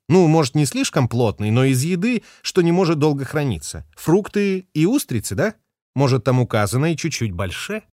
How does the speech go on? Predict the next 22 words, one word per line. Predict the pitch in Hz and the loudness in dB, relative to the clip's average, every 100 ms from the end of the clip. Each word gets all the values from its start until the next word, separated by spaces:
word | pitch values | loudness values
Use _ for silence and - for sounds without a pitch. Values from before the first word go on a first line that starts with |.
| _ _ _ _ _ _ _ | _ _ _ _ _ _ _
Пату | - 123 123 127 | -2 -2 0 -2
усмехнулся. | 120 131 120 95 73 - 73 - _ _ _ - | 0 -2 -2 -4 -8 -12 -16 -18 _ _ _ -6
«Намного | 131 143 139 131 139 165 156 156 | -2 0 0 0 2 2 2 0
лучше. | 160 175 165 - 147 117 _ _ - | 2 0 0 -2 -2 -4 _ _ -8
Здесь | 104 208 254 - | -6 -2 -2 -2
есть | 214 - 95 | -4 -4 -4
ящик | 147 185 - 156 - | -2 -2 -2 -6 -6
сабентуна». | - - - 143 131 147 139 - 123 120 101 - _ _ _ _ _ | -6 -4 -4 -4 -2 -4 -4 -4 -4 -2 -2 -6 _ _ _ _ _
Напиток | - 78 113 117 110 117 | -16 -8 -6 -4 -4 -4
из | 101 | -2
аниса | 117 127 127 - | 0 0 -2 -2
и | 110 | 0
мёда, | 123 175 175 82 | 2 0 -2 -4
которого | 87 90 104 104 110 | -10 -6 -4 0 2
она | 110 | 2
напилась | 110 107 110 107 - | 0 0 0 -2 -2
перед | 117 101 - | -4 -6 -4
тем, | 127 127 | -2 -2
как | 123 113 | -2 -6
попасть | - 95 90 82 - | -8 -8 -8 -8 -10
в | - | -12
тюрьму. | 98 78 73 78 | -10 -10 -12 -16